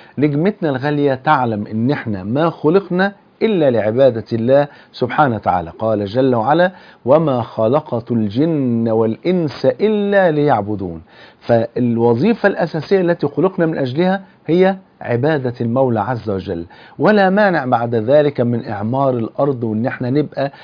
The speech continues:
ناجحين ومعانا فلوس وبنتمتع بحياتنا بما هو في مرضاة الله وليس فيه معصية، لا مانع من ذلك. لكن الهدف الأسمى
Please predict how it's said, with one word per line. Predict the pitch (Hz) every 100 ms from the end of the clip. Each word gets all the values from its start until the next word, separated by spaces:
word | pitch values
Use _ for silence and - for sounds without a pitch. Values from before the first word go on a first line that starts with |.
| - 127
ناجحين | 139 - 156 165 165 147
ومعانا | 117 123 147
فلوس | 123 139 156 156 147
وبنتمتع | 127 120 143 156 - 123
بحياتنا | 120 - 135 151 151 156 - - -
بما | 113 175 156 139
هو | 143 160 151 147 -
في | 165
مرضاة | 143 127 110 139 156 135
الله | 127 151
وليس | 131 139 151 127
فيه | - 151 131
معصية، | 127 117 - 160 160 - - 151
لا | 196
مانع | 196 190 160 131
من | 139 127
ذلك. | 151 113 117
لكن | 110 123 120
الهدف | 117 113 175 175 -
الأسمى | 156 - 196 208 208